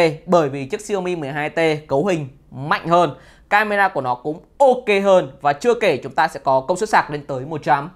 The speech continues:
hai mươi oát và nhiều thứ hay ho hơn nữa. Và đặc biệt là cái mặt lưng không bóng bẩy và bám quá nhiều mồ hôi và dấu vân tay như thế này. Đó là quan điểm cá nhân của mình. Còn các bạn, các bạn có suy nghĩ gì về chiếc Redmi Note mười hai Pro năm G? Đừng quên để lại ý kiến ở phần bình luận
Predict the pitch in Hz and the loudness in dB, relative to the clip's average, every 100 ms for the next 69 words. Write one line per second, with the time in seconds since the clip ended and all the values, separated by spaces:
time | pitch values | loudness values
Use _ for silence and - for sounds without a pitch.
0 | _ 156 151 135 131 170 - - _ 143 | _ -4 -4 -2 0 0 0 -12 _ 2
1 | 175 160 151 151 151 135 170 190 - _ | 2 2 0 -2 -2 -4 -4 -6 -14 _
2 | - 185 170 147 139 135 135 127 139 - | -6 -2 -2 0 0 0 -4 -4 -2 2
3 | 147 175 175 - 143 147 185 160 180 175 | 4 4 4 2 0 2 0 2 2 0
4 | - 247 226 165 156 208 190 113 - 135 | 0 0 2 -2 0 2 2 0 0 0
5 | 123 131 143 - 226 254 311 190 131 165 | 2 0 -2 -4 -2 0 0 -2 -2 0
6 | 151 139 120 113 123 131 151 147 135 156 | 0 0 -4 -6 -4 -4 0 0 -2 -2
7 | 165 127 - _ - 202 254 - 226 226 | 0 -2 -8 _ 2 4 6 4 2 2
8 | 185 127 135 180 139 135 135 123 202 262 | 0 0 -2 -2 -4 -2 -4 -6 -2 2
9 | 269 - 247 143 170 175 226 214 214 214 | 0 2 -2 0 0 0 0 -6 -6 -6
10 | 170 147 202 208 240 254 214 196 220 190 | -4 -2 -2 0 0 -2 -6 -4 -6 -6
11 | 139 147 165 160 147 139 160 160 147 - | -8 -6 -6 -2 -2 -2 4 6 6 2
12 | - _ 170 160 185 202 151 123 117 165 | -14 _ -2 0 0 2 2 0 -2 0
13 | 147 139 - 185 160 151 - | 0 0 0 0 2 4 2